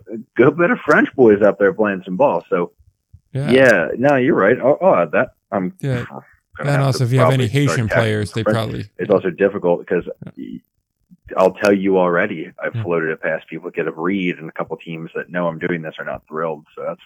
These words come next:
Speaker 1: funny.
Speaker 2: Well, I mean, I
Speaker 1: So
Speaker 2: imagine they're not thrilled about it.
Speaker 1: Oh no, accountability.
Speaker 2: And the thing is, too, even the teams that don't do anything wrong, they're like,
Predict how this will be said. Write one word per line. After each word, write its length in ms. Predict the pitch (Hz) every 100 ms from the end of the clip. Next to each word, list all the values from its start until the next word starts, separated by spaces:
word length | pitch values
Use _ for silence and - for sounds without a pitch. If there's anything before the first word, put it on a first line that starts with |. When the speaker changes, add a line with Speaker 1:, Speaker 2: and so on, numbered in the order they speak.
| -
Speaker 1:
funny. 240 | 73 - -
Speaker 2:
Well, 160 | 135 117
I 120 | 117
mean, 160 | 120
I 80 | 117
Speaker 1:
So 40 | 123
Speaker 2:
imagine 340 | 127 143 120
they're 80 | 110
not 220 | 110 107
thrilled 380 | - 120 110 107
about 320 | 104 104 104 120
it. 140 | 135 - _ _ _ _ _ _ -
Speaker 1:
Oh 80 | 359
no, 160 | 339
accountability. 760 | 262 262 294 277 302 254 220 185 _ _ -
Speaker 2:
And 140 | 147
the 80 | 160
thing 140 | 151 208
is, 100 | 180
too, 120 | 196 185
even 180 | 214
the 80 | 240
teams 260 | - 220 175
that 100 | 151
don't 180 | 165 170
do 100 | 175
anything 220 | 160 151
wrong, 180 | 165 165
they're 100 | 131
like, 160 | 113